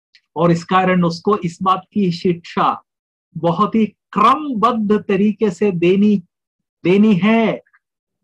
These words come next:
जिससे कि वो ये समझ सके कि पवित्रता क्या है, अशुद्धि क्या है, और उस ट्रेनिंग के कारण वो सही रास्ते पर चलेगा।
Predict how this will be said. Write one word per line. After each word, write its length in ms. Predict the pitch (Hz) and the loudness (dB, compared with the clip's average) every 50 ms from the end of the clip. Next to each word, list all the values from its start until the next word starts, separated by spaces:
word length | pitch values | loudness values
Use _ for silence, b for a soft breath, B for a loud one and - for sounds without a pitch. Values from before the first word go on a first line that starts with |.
| _ _ - | _ _ -10
जिससे 360 | 151 156 160 - - 175 170 | -10 -10 -10 -4 -2 -2 -2
कि 140 | 170 - 185 | -2 -2 -2
वो 160 | 175 175 180 | 0 2 2
ये 120 | 175 170 | 2 2
समझ 300 | 170 - 175 165 180 196 | 0 -2 -2 -2 -2 -2
सके 380 | 190 - - 185 180 - 190 180 | -2 -4 -6 -6 -4 -4 -4 -4
कि 160 | 175 - 185 | -4 -4 -6
पवित्रता 680 | 170 - 165 156 185 196 - 214 196 175 - 175 170 | -4 -6 -4 -4 -4 -4 -4 -6 -6 -4 -2 -4 -4
क्या 340 | 170 - - - 190 175 165 185 | -4 -4 -2 -2 -2 -2 -4 -6
है, 180 | 170 143 127 - _ _ _ _ _ _ _ _ _ _ _ | -6 -6 -8 -10 _ _ _ _ _ _ _ _ _ _ _
अशुद्धि 480 | 147 170 170 - 247 226 196 196 220 208 | -8 -8 -4 -2 -2 0 0 0 0 0
क्या 240 | - - 208 220 240 | 0 0 0 0 0
है, 360 | 208 170 208 190 156 131 - - _ _ _ _ _ _ - | 0 0 -2 -2 -2 -4 -6 -10 _ _ _ _ _ _ -2
और 840 | 190 233 254 277 269 262 240 220 208 196 190 180 180 185 202 208 - - _ _ _ _ _ _ _ _ _ _ _ _ - | 0 2 4 4 4 4 4 4 2 2 2 2 2 2 0 -2 -6 -10 _ _ _ _ _ _ _ _ _ _ _ _ -4
उस 220 | 175 175 170 - - - _ _ | -2 -2 -2 -6 -12 -20 _ _
ट्रेनिंग 500 | - 233 254 302 339 339 330 311 285 - | 0 0 0 0 -2 -6 -6 -6 -6 -4
के 140 | 233 214 180 | -4 -6 -6
कारण 480 | - 165 160 156 160 170 220 285 269 | -6 -6 -6 -4 -4 -6 -6 -6 -6
वो 440 | 202 185 190 196 185 151 151 180 - - | -6 -4 -4 -2 -2 -2 -4 -6 -8 -10
सही 320 | - - 175 131 156 156 | -10 -10 -8 -6 -6 -6
रास्ते 380 | 143 135 127 - - _ 147 135 | -6 -6 -8 -8 -10 _ -12 -10
पर 260 | - - 123 123 127 - _ _ _ _ _ _ _ _ | -10 -10 -12 -14 -14 -18 _ _ _ _ _ _ _ _
चलेगा। 560 | - 127 120 123 139 135 131 110 98 101 - | -12 -10 -8 -6 -6 -6 -6 -8 -10 -16 -20